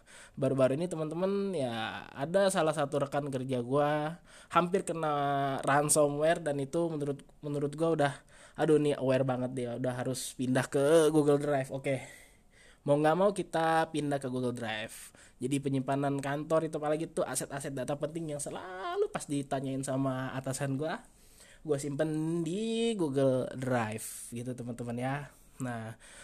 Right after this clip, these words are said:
mungkin teman-teman bertanya, "Kenapa lu pakai i lima? Kenapa nggak i tujuh atau i sembilan?"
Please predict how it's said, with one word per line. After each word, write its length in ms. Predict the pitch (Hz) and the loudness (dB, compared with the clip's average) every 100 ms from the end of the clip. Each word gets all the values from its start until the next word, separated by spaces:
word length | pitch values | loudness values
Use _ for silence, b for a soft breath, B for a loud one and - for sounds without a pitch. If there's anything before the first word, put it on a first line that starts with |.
| B | B
mungkin 340 | 147 143 196 | -6 -2 -2
teman-teman 380 | 185 180 190 202 | 0 -2 -2 -2
bertanya, 320 | 190 185 180 | -2 -2 -4
"Kenapa 560 | 175 180 220 226 - 226 | -4 -4 -4 -6 -2 0
lu 100 | 220 | 0
pakai 300 | 202 180 190 | -2 -4 0
i 100 | 170 | 4
lima? 300 | 175 180 170 | 4 4 0
Kenapa 400 | - 226 349 392 | 0 -2 -2 -2
nggak 180 | 339 220 | -2 -2
i 80 | 208 | -2
tujuh 300 | 202 180 175 | -2 -2 -2
atau 160 | 160 180 | -2 -2
i 80 | 156 | -2
sembilan?" 560 | 170 156 151 143 143 | 0 2 4 4 2